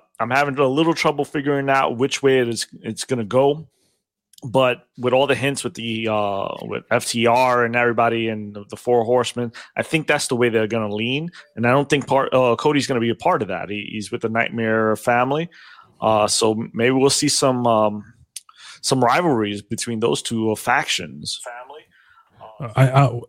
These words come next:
Speaker 2: Em, I gotta ask you a question though with that too, is you said Cody's part of the Nightmare family. It seems like Cody's not really a member of the Elite anymore. It,
Speaker 1: I
Speaker 2: or
Speaker 1: mean,
Speaker 2: if
Speaker 1: he really shouldn't be considered a part of the Elite anymore. I mean,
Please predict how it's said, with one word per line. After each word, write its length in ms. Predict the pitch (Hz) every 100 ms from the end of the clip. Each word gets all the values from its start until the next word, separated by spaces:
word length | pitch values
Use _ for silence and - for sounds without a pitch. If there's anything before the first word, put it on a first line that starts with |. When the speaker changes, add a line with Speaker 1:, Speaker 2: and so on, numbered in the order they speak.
| _ _
Speaker 2:
Em, 200 | - 170
I 60 | 151
gotta 160 | 170 165
ask 340 | 147 143 -
you 40 |
a 40 | 131
question 320 | 151 143 131
though 180 | 117 113
with 180 | 113 113
that 200 | 117 107
too, 320 | 135 143 131
is 300 | 120 113 - - -
you 140 | - 131
said 240 | 156 120
Cody's 320 | - 139 139
part 240 | - 139 127
of 40 |
the 80 | 123
Nightmare 380 | 123 127 117 117
family. 460 | 143 143 135 117 - - - - -
It 160 | 127
seems 400 | - - 220 233
like 180 | 208 -
Cody's 440 | - 165 151 123
not 160 | 143 147
really 160 | 131 147
a 40 |
member 420 | 135 131 123 120
of 240 | - 120 107
the 100 | 113
Elite 280 | 113 139 127
anymore. 460 | 120 117 107 87 _ _ -
It, 140 | 123
Speaker 1:
I 40 |
Speaker 2:
or 160 | 131 131
Speaker 1:
mean, 120 | 123
Speaker 2:
if 160 | 117 - - _ _ -
Speaker 1:
he 260 | - 196
really 460 | 165 117 151 240 262
shouldn't 580 | - - 156 214 185 127
be 120 | 131
considered 500 | 143 127 175 208 123
a 60 |
part 260 | - 131 123
of 100 | 113
the 140 | 120
Elite 400 | 113 110 127 202
anymore. 680 | 139 95 92 85 - - -
I 100 | 117
mean, 500 | 107 113 113 113 113